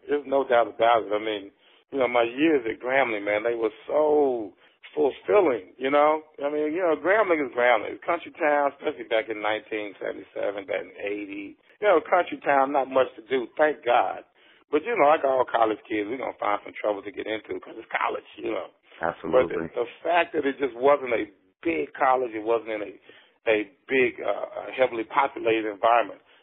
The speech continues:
Speaker 1: I think that was good for me. And then being down there with Sherrell, you know, it, it, you know, it, it kept me focused on what I needed to do off the field as well. You know,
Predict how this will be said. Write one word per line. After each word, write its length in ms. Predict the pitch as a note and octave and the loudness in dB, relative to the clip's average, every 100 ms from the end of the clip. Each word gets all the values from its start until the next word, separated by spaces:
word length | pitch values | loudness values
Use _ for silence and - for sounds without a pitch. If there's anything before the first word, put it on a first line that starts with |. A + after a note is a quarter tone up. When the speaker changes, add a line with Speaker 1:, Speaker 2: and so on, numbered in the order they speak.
| - | -10
Speaker 1:
I 80 | G#2+ | -6
think 200 | - C3+ | -4 -2
that 120 | C3 A2+ | 2 2
was 160 | G#2+ F#2+ | 0 0
good 160 | B2 A#2 - | 0 0 2
for 220 | A#2+ A2 | 2 2
me. 120 | F#2 | -2
And 160 | - G#2 | -12 -10
then 80 | G2+ | -6
being 260 | B2 C3 B2 | -2 -2 -2
down 280 | A#2+ A#2+ A2+ | 0 0 0
there 160 | A2+ | -2
with 200 | G2+ A2 A#2 - | -2 -4 -6 -10
Sherrell, 400 | A#2 A#2+ A#2+ A2+ _ _ _ _ - | -4 0 0 -2 _ _ _ _ -10
you 140 | B2 | -2
know, 180 | A2+ G#2+ | 2 4
it, 160 | A2 G#2+ | 2 0
it, 200 | A#2+ A2+ _ _ _ _ - | -4 -6 _ _ _ _ -6
you 80 | |
know, 100 | A#2 | -2
it, 140 | G#2+ G#2 | -2 -2
it 240 | - A2+ - | -4 -4 0
kept 180 | D3+ - | 0 0
me 360 | B2 A#2 G#2+ - - - | -4 -6 -6 -12 -20 0
focused 400 | C3 C3 C#3 - | 0 2 -4 -2
on 180 | A2 A2 | -2 4
what 100 | A2+ | 4
I 140 | A2 | 4
needed 240 | A2 A2 - | 0 -4 -6
to 40 | A2 - | -16 -6
do 300 | B2 A#2 A2+ - _ _ _ _ | -4 -4 -8 -16 _ _ _ _
off 220 | A#2+ C3+ - | 2 2 2
the 140 | - A2 | -6 -6
field 240 | B2+ A2 G2+ | -2 0 -2
as 80 | G2 G#2+ | -2 2
well. 320 | C#3 A2 - - | 2 2 -6 -10
You 60 | |
know, 180 | G#2 G2 | -8 -8